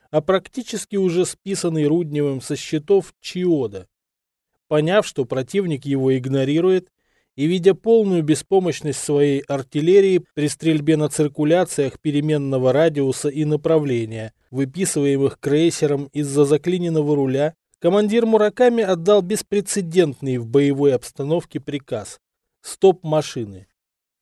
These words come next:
Кровь моряков Осамы требовала мести. После того, как «Варяг» перестал постоянно выскальзывать из прицелов, артиллеристы Чиоды добились, наконец, попадания.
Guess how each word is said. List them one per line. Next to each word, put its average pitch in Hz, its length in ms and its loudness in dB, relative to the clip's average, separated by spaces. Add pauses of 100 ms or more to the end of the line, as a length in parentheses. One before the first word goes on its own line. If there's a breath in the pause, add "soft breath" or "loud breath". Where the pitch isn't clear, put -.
(140)
Кровь 160 320 4
моряков 156 520 -2
Осамы 151 500 -2
требовала 127 640 -2
мести. 123 520 -8 (640)
После 165 260 2
того, 208 280 2
как 202 220 -4
«Варяг» 175 400 2
перестал 151 460 -2
постоянно 156 640 -2
выскальзывать 131 720 -2
из - 100 -10
прицелов, 160 600 -2 (460)
артиллеристы 214 800 2
Чиоды 220 560 0
добились, 196 580 2
наконец, 143 540 -4
попадания. 113 800 -4